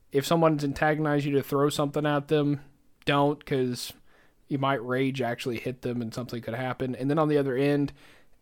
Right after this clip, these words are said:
if, if the other person is getting mad and, you know, if this is the person's wife,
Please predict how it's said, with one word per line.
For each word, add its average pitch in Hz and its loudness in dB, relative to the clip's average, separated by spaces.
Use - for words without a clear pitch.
if, 151 4
if 156 -2
the 190 6
other 277 8
person 185 2
is 143 -2
getting 131 -2
mad 127 -2
and, 127 -4
you 139 -2
know, 127 -2
if - -8
this 214 4
is 196 0
the 156 2
person's 139 0
wife, 123 -6